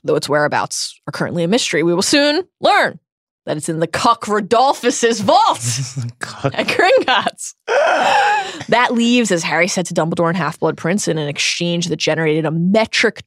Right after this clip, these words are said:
Speaker 1: ton of theorizing, quote, "something of Ravenclaw's or of Gryffindor's."
Speaker 2: Mm-hmm.
Speaker 1: Now, Harry, in his
Speaker 2: Mm-hmm.
Speaker 1: way, will prove to be the Gryffindor in which part of Voldemort's soul resides.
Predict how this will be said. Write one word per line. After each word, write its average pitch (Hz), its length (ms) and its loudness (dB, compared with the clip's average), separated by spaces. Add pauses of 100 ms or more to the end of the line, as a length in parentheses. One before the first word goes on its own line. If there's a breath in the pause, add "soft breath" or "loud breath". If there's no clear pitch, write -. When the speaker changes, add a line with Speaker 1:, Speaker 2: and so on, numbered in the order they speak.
Speaker 1:
ton 196 400 0
of 151 100 -6
theorizing, 131 800 -2 (100)
quote, 233 360 2 (260)
"something 165 400 -2
of 147 80 -8
Ravenclaw's 139 580 -6
or 127 140 -6
of - 100 -14
Gryffindor's." 160 560 -6
Speaker 2:
Mm-hmm. 233 120 -4 (240)
Speaker 1:
Now, 226 100 2
Harry, 453 340 4
in 415 100 2
his - 160 2
Speaker 2:
Mm-hmm. 214 80 -8
Speaker 1:
way, 247 260 2 (640)
will 180 100 -2
prove 285 300 2
to 247 80 -2
be 233 120 0
the 214 100 0
Gryffindor 170 500 0
in 147 80 -8
which 170 220 -2
part 190 220 2
of 185 80 -6
Voldemort's 165 420 -2
soul 156 260 -2
resides. - 600 -4